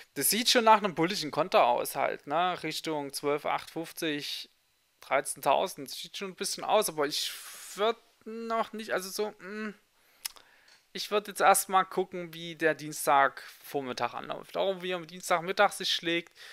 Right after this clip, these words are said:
Also mich würd das nicht wundern, wenn wir zum Mittag, Dienstagmittag schon wieder an der elf neunhundert stehen halt, ne? Aber wir gucken. Wir gucken, wie er reinkommt. Ähm, wir gucken, wenn er ein Aufwärtsgap reinkommt, ich glaub, dann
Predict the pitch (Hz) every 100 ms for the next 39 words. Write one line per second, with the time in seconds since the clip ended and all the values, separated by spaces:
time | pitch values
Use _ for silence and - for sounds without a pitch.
0 | - - - - - - _ _ - -
1 | 151 170 185 - 214 214 233 - 247 -
2 | 202 185 147 123 101 - 95 151 160 165
3 | - 165 165 175 180 165 - 165 165 147
4 | 160 175 160 - - - 151 156 - -
5 | 151 147 147 - 139 - 147 147 143 127
6 | 147 139 127 - - 127 127 113 113 -
7 | - 151 - 156 156 - - - - _
8 | _ _ _ _ _ _ - - _ _
9 | _ _ 175 180 180 135 - 156 175 -
10 | 247 247 226 202 196 240 240 247 240 233
11 | 226 - 180 190 190 185 151 165 165 -
12 | 196 170 175 185 175 190 - 208 - 190
13 | 180 196 196 180 - 185 175 170